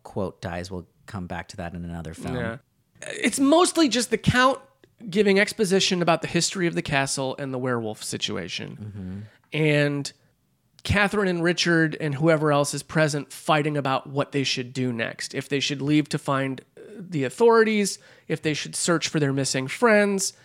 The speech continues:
Speaker 2: There's exploring passages, you know, and suspicion and who, and everyone's a suspect. It's that kind of a movie.
Speaker 1: Right.
Speaker 2: And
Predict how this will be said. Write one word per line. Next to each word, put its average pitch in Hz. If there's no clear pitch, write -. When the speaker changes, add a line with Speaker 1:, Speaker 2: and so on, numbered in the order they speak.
Speaker 2:
There's 156
exploring 165
passages, 196
you 156
know, 139
and 139
suspicion 190
and 135
who, -
and 214
everyone's 180
a 160
suspect. 160
It's 175
that 202
kind 175
of 143
a 139
movie. 139
Speaker 1:
Right. 95
Speaker 2:
And 170